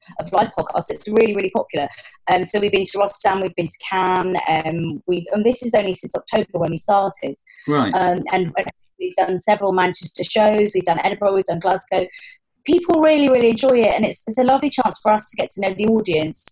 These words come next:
Speaker 1: and for women and men in the audience to put their hands up at the end and have a debate about, about is this film feminist? Should we care if it's a male director?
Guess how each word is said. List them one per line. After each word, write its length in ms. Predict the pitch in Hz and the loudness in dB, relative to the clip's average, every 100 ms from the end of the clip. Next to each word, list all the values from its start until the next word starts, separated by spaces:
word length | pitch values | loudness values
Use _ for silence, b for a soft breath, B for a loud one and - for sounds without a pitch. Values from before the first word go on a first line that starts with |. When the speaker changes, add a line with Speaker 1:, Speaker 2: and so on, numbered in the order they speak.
| - | -4
Speaker 1:
and 240 | 180 170 | 0 -2
for 640 | - - 180 185 180 180 175 | -4 0 4 6 6 4 2
women 260 | 214 185 185 | 0 0 0
and 160 | 214 | 2
men 120 | 196 175 | 2 0
in 120 | 170 | -2
the 100 | 170 | -4
audience 360 | 175 170 156 | -4 -6 -6
to 60 | - | -4
put 100 | 175 | -2
their 80 | 175 | 0
hands 220 | 185 180 | -2 -4
up 80 | 170 | -6
at 80 | 170 | -6
the 160 | 180 180 | 0 0
end 140 | 165 | 0
and 120 | 165 | -4
have 120 | 160 165 | -6 -6
a 40 | |
debate 380 | 190 - 262 - - - | -8 -2 0 0 -6 -2
about, 220 | 160 143 - B B B 170 | 0 0 -6 B B B -4
about 240 | 170 170 - | 0 0 2
is 120 | 277 | 0
this 200 | 208 202 | 0 -6
film 220 | - 175 165 - | -4 -4 -4 -4
feminist? 540 | 165 160 160 - - | -2 -2 -4 -6 -8
Should 220 | - 139 - | -2 -2 0
we 80 | |
care 360 | - - 170 160 | -2 2 2 2
if 80 | 160 | -4
it's 160 | - - | -8 -6
a 40 | |
male 260 | 170 160 160 | -2 -2 -2
director? 440 | - 165 - 156 | -2 -4 -4 -6